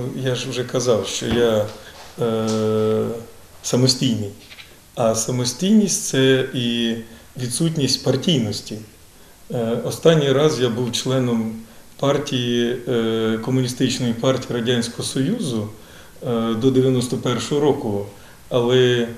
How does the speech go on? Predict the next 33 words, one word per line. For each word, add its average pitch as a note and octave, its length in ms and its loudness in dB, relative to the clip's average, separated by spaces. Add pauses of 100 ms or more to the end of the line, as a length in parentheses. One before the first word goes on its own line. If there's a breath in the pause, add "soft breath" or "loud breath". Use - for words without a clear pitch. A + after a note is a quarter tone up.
(460 loud breath)
коли B2+ 480 2
Радянський A#2+ 480 2
Союз B2 260 -2
розпався C3 560 2
і A2 200 0 (200)
партію A#2+ 360 4
ліквідували, A#2+ 760 2 (440 loud breath)
я D3+ 140 2
більше D3+ 360 0
не C#3 80 -2
вступав B2 500 0
до A#2 80 -4
жодної A#2 380 -4
партії, B2+ 580 0
і A2 40 -4
це C#3 160 -6
чиста F3 360 -2
правда. B2+ 460 0
Я, G#2+ 440 -2 (280 loud breath)
якщо D#3 320 0
такі C3+ 360 -4
закиди A#2+ 540 0 (100)
роблять A#2 400 -2
люди, C3+ 420 0 (440 loud breath)
які B2+ 260 -2
не C3 120 2
знають A2+ 440 0
моєї A#2 240 0
біографії, D#3 600 0
ну, A3 200 -4
Бог C3+ 180 -2
їм A2+ 140 -6
суддя. G2+ 340 -8